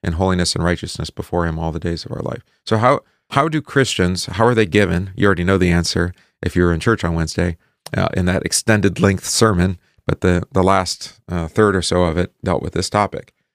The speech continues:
How is it that we are given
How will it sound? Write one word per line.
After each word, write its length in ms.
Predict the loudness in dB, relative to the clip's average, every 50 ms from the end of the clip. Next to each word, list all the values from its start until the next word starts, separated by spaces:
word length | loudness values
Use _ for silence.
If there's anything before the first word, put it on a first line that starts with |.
| _ _ _ _
How 300 | -2 0 2 2 2 0
is 220 | 0 0 0 0 0
it 240 | -2 -4 -4 -8 _ _ _ _ -4
that 320 | 0 2 4 4 2 0 -2
we 320 | -2 0 0 2 2 2 0
are 140 | 0 -2 -2
given 440 | 0 0 0 0 0 -2 -4 -6